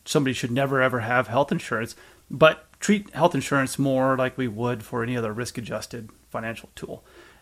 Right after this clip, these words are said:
I'm a big fan of, of opening H S As up, decoupling them from any, is getting back on the policy side of it,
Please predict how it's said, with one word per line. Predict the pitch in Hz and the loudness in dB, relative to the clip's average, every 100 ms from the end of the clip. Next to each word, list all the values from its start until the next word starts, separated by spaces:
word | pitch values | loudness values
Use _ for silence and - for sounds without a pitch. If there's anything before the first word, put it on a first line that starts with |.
| - | 0
I'm | 156 | 4
a | 147 | 6
big | 143 139 | 6 4
fan | - 135 131 160 | 0 0 2 2
of, | 147 101 - - | 0 -4 -10 -8
of | 123 151 | -8 2
opening | 147 131 135 | 2 4 0
H | 131 127 | 0 0
S | 139 - | -2 -2
As | 127 127 | -2 0
up, | 143 113 | 0 2
decoupling | 147 143 139 147 147 139 | 0 2 -4 0 2 2
them | 143 170 - | 2 0 -8
from | - - 127 120 117 120 113 - _ _ | -6 0 2 4 2 0 -2 -8 _ _
any, | 139 135 127 | 0 2 0
is | 120 107 - | -8 -10 -14
getting | - 107 | -8 -6
back | 98 117 - | -4 -6 -6
on | 110 | -10
the | |
policy | 117 127 139 113 | -2 0 0 -6
side | 113 113 | -4 -4
of | |
it, | 120 | -4